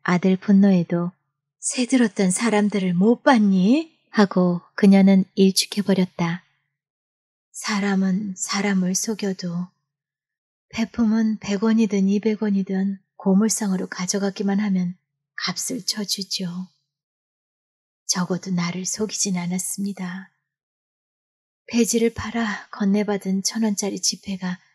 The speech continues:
나에겐 실속 있는 돈이었고 믿을만 했습니다." 격앙된 그녀의 목소리에 시인의 눈이 휘둥그레졌다.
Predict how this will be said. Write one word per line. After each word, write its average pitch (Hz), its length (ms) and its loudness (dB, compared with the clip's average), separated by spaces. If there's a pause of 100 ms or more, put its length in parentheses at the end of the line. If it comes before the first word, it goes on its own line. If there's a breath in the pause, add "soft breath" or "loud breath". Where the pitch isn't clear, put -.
(580)
나에겐 185 540 -2
실속 226 480 -2
있는 180 280 0
돈이었고 196 800 -4 (460)
믿을만 190 520 2
했습니다." 180 840 -6 (1080)
격앙된 196 840 4
그녀의 202 360 4
목소리에 185 840 0 (360)
시인의 214 580 4
눈이 185 580 4
휘둥그레졌다. 190 1000 0